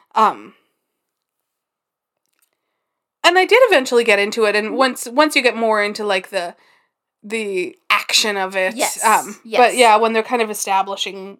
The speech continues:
Speaker 1: the,
Speaker 2: Mm-hmm.
Speaker 1: the technical speak and stuff, I was just like,
Speaker 2: Yeah.
Speaker 1: "I don't even know
Speaker 2: Yeah,
Speaker 1: what I'm
Speaker 2: yeah.
Speaker 1: watching here." I really liked how, like, the fact that they're a tow truck or a delivery truck or
Speaker 2: Yeah,
Speaker 1: whatever
Speaker 2: yeah.
Speaker 1: they are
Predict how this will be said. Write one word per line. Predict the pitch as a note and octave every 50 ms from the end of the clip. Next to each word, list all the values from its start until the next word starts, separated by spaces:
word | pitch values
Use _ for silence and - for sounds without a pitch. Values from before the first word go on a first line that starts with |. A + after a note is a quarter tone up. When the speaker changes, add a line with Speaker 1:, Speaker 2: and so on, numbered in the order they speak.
| _ _
Speaker 1:
the, | - F#3 E3+ F#3 - _ -
Speaker 2:
Mm-hmm. | D#4 D#4 C#4+ B3+ A3+ E3+ D3+ D#3 _
Speaker 1:
the | - - - - - _ _ _ _ _ _ _ _ _ _ _ _ _ _ _ _ _ _ - - _ - -
technical | - - - - F#3+ F#3 F3+ - G3 G3
speak | - - - G3+ F3+ -
and | G3+ F#3+
stuff, | - - G3+ G3 -
I | G#3 G#3+
was | G#3+ G#3
just | - G3+ G3+ -
like, | - F#3+ F#3+ F#3+ - - _ _ _ _ _ _ _ _ _ -
Speaker 2:
Yeah. | A#3+ A#3 G3 F3+ - -
Speaker 1:
"I | F4 - - A4 F4
don't | D4 C#4+ D#4 C#4+
even | B3+ A#3 G#3+ G3
know | G3 G3 G3 G3+ F#3+ F3 E3 F#3 - -
Speaker 2:
Yeah, | C4 C4 A3+ G3 F#3+ - A3
Speaker 1:
what | A3 G#3+ G#3 G#3+
I'm | G#3+ G3+
Speaker 2:
yeah. | F3 - G3
Speaker 1:
watching | G3+ G3+ G3+ G3 - - - -
here." | - - - - _ _ _ _ _ _ _ _ _ - - - - - - _ -
I | C4+ C#4+
really | D4 A#3+ A#3+ B3 A#3+ B3 D4 F#4+ - -
liked | D#4+ C4 A#3 G#3 F#3+ F#3 G#3+ - - - - - - _ _ _ - - - -
how, | A#3 A3 A3 G#3+ G#3+ G#3+ A3 A3+ A3+ A#3 A3+ A3+ - _ _ _ _ _ _ _ _ _ _ _ _ _ _ _ _ _ _ _ _ _ _ _ _ _ _ _ _ _ _ _ _ _ _ _ _ _ _
like, | A#3+ B3 A#3 -
the | B3+ B3+
fact | C4 B3 B3 B3 -
that | A#3+ A#3
they're | A#3 A3 G#3+ G#3
a | G3+
tow | - - A3 G3+
truck | G3+ - G#3+ G3 F#3+ -
or | G#3 G3 G3 G3 F#3
a | F3+ F#3 F3+
delivery | F#3 G3+ G3+ G#3+ A3 A3 G#3+ G3+ G3+ G3 G3
truck | G3 - A3 G#3 G#3
or | A#3 G#3+
Speaker 2:
Yeah, | G#3
Speaker 1:
whatever | G#3+ G3+ G#3 G#3 G#3 G#3
Speaker 2:
yeah. | G#3
Speaker 1:
they | G#3 G3+ G3
are | G3 G3 F#3+ G3 G#3